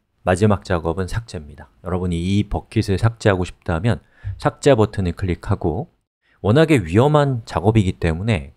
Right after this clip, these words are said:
그냥 확인 누른다고 되질 않아요. 그럼 어떻게 하면 되냐면 이 버킷의 이름을 여러분이 직접 타이핑해서, 뭐 복사도 되겠죠.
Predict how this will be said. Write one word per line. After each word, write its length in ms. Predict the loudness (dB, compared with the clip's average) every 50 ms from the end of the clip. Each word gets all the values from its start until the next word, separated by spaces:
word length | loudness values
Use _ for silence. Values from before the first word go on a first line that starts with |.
| _ _
그냥 260 | -6 0 2 2 2 2
확인 320 | 0 -4 -2 0 2 2
누른다고 440 | 2 2 2 2 2 2 2 2 2
되질 260 | 0 0 0 0 -4
않아요. 400 | -4 -6 -8 -12 -16 -18 -20 -20 -20 _
그럼 200 | -10 -8 -6 -6
어떻게 260 | -6 -8 -8 -4 -2
하면 100 | -2 0
되냐면 440 | 0 -2 -2 -2 -2 0 0 -2 -2 -4 _ _ _ _ _ _
이 80 | -8 -6
버킷의 600 | -2 -2 -4 -4 -4 -8 -10 -6 -4 -4 -6 -4 -4
이름을 520 | -4 0 2 2 2 2 0 0 -2 -6 _ _ _ _ _ _ -2
여러분이 360 | 0 0 0 0 0 -2 -4
직접 380 | -6 -8 _ -4 -4 -4 -4 -6
타이핑해서, 720 | -4 -2 -2 -2 -2 -4 -2 0 0 2 0 0 -2 -6 -8
뭐 140 | -6 -8
복사도 360 | -8 -8 -6 0 0 2 2 2
되겠죠. 540 | -2 -4 -4 -6 -10 -12 -14 -12 -12 -12